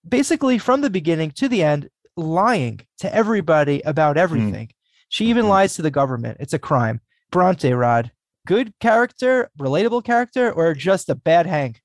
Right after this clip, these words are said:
Speaker 2: So it's interesting. I think she's supposed to be the protagonist in this film.
Speaker 1: Yeah.
Speaker 2: But I think all of your points are very valid. She is this sort of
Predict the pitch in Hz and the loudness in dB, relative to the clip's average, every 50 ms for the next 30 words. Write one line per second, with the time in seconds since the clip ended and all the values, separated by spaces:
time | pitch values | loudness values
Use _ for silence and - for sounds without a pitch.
0 | _ _ _ _ _ - - - 170 160 - - 160 160 - 269 262 - - - | _ _ _ _ _ -10 -4 -4 -2 -2 -2 -2 -4 -4 -2 -4 -6 -6 -6 -4
1 | - - - - - _ _ _ _ _ - 135 139 131 - - 185 190 - - | -2 0 0 0 -2 _ _ _ _ _ 0 0 0 0 0 -2 -4 -2 -2 -4
2 | - - 175 156 - - 160 - - - 151 151 139 - - 165 156 175 165 156 | -4 -2 -2 -2 -2 -2 -4 -4 -4 -2 -2 -2 -2 0 -2 0 0 0 -2 -2
3 | - - 135 - - - 139 - - 95 - - 120 107 - - - 107 101 104 | -2 -4 -4 -4 -2 -2 0 0 0 0 0 0 0 -2 -2 -2 -2 -2 -2 -2
4 | 101 - - - - - 151 - 254 - - - 71 98 123 196 233 262 247 185 | -2 -4 -6 -6 -4 -2 0 0 0 0 -2 -4 -4 -4 -4 0 2 2 4 4
5 | 143 123 113 113 - _ _ _ _ _ - - 151 151 147 143 139 - _ _ | 2 2 -2 -4 -8 _ _ _ _ _ 0 2 2 4 2 0 -2 -6 _ _
6 | _ _ _ - 127 170 185 - 247 220 247 - - 180 185 - - _ - - | _ _ _ 2 2 2 2 2 0 0 0 0 0 -2 -2 -6 -8 _ -6 -4
7 | - 175 - 180 156 120 127 135 143 151 147 117 - 147 - - - - - - | -4 -2 -2 -2 -2 0 0 0 0 0 0 0 0 0 0 0 -2 -2 -4 -6
8 | - - - - - - 180 180 - - 185 190 - - 247 202 - - - 190 | -8 -6 -6 -4 -2 -2 -4 -4 -4 -4 -4 -4 -4 -4 -6 -6 -4 0 0 2
9 | 180 175 131 | 2 2 0